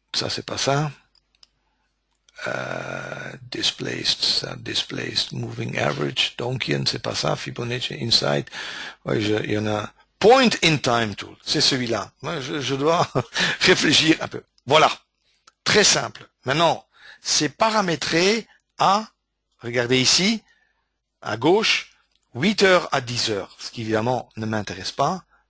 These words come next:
Je prends, euh, attends, je vais changer ça à la main, neuf heures et midi, par exemple. Ici, évidemment, on est sur le mini Nasdaq, ça m'intéresse pas.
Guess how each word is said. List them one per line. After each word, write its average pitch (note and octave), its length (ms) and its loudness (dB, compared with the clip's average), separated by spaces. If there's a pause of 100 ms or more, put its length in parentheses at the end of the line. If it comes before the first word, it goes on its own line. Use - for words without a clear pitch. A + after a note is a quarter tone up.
(180)
Je - 180 -12
prends, G#2+ 480 -6 (680)
euh, F#2+ 280 -8
attends, - 260 -18 (180)
je G#2 60 -20
vais G2 120 -16
changer G#2 340 -10
ça - 220 -8 (100)
à - 60 -14
la - 60 -8
main, D#3+ 280 -6 (1120)
neuf A#2 260 0
heures G#3+ 400 2 (600)
et F3 360 2 (1120)
midi, C3 420 0 (120)
par - 160 -6
exemple. - 380 -14 (2500)
Ici, D3+ 320 2
évidemment, B2+ 560 4
on B2 100 0
est C3 100 2
sur C3 160 0
le A#2+ 100 2
mini A#2+ 240 2
Nasdaq, B2+ 600 2
ça - 200 -6
m'intéresse A2 420 -4
pas. A#2+ 320 -2